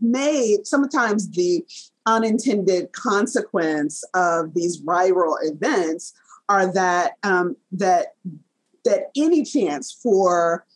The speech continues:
um, restoration, any chance for growth for the offender is also shut down because, um, there is absolutely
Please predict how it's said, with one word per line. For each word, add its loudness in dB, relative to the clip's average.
um, 2
restoration, 0
any -2
chance -2
for 2
growth 0
for -2
the 0
offender 0
is 2
also 0
shut -4
down -2
because, -2
um, -2
there 2
is -2
absolutely -2